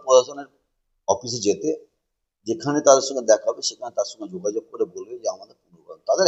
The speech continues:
একটাই দাবি হওয়া উচিত, পুনর্বাসনটা চাই। এবং সেটা প্রশাসনকে গিয়েই বলা উচিত, বারংবার বলা উচিত, কারণ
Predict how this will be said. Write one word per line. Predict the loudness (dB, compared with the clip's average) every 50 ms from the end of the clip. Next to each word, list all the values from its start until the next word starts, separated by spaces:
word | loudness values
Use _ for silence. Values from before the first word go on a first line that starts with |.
| 8
একটাই | 8 6 4 2 2 4 6
দাবি | 6 6 8 6
হওয়া | 6 6 6 4
উচিত, | 0 -4 -12 _ -8
পুনর্বাসনটা | -6 -4 -4 -2 -4 -6 -6 -10 _ -20 -18 -18
চাই। | -18 -18 _ _ _ _ _ _ _ _ _ 8
এবং | 10 10 12 10 8 6 2
সেটা | 0 0 0 0 2
প্রশাসনকে | 6 8 8 10 10 8 4 2 0 -4 -8 -10 _
গিয়েই | -4 -2 -2 2 4
বলা | 4 4 6 4 2 0
উচিত, | -2 -6 -10 -4 4 6
বারংবার | 8 8 8 6 6 8 8 8 8 8 6
বলা | 2 2 2 0 -2
উচিত, | -4 -8 -12 -12 _ _ _ _ _ _ _ _ 4
কারণ | 6 6 6